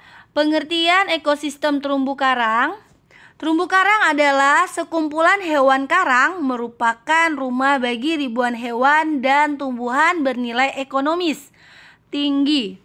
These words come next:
Nah, ini adalah pengertian ekosistem terumbu karang ya, teman-teman ya. Nah, terumbu karang sendiri, eh, juga memiliki ciri-ciri.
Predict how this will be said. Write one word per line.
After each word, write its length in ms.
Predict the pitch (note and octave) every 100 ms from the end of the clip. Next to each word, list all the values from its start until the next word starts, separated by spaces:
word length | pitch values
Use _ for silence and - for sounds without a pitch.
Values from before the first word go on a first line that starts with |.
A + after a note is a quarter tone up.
| _ _ -
Nah, 400 | G#3+ A#3+ B3 - A3+
ini 240 | A3 C4+
adalah 480 | C4 A#3 B3 D#4+ D#4
pengertian 640 | B3+ B3 B3 C#4+ F4 F4+
ekosistem 640 | D4 C4 B3 B3+ - D#4 D4
terumbu 320 | C4+ C4+ C4
karang 320 | D#4 E4 G4
ya, 160 | D4 E4+
teman-teman 480 | E4 E4 E4 E4+
ya. 160 | F4 F4+ G4+ _ _ _ _ _ _ _ -
Nah, 320 | G#3+ G3+ F#3+ _ - -
terumbu 240 | C#4 D4 D#4+
karang 240 | E4 E4+
sendiri, 640 | F4 F4 E4+ C#4 C4+ E4+ G4+ - - - _ -
eh, 160 | D4 D4
juga 320 | D#4 G4+ G#4 A4
memiliki 880 | E4+ D4 C#4+ C#4+ C#4+ E4+ F4 F4
ciri-ciri. 880 | D#4+ C#4 C4+ B3 C4 C4+ C4+ A3+ G3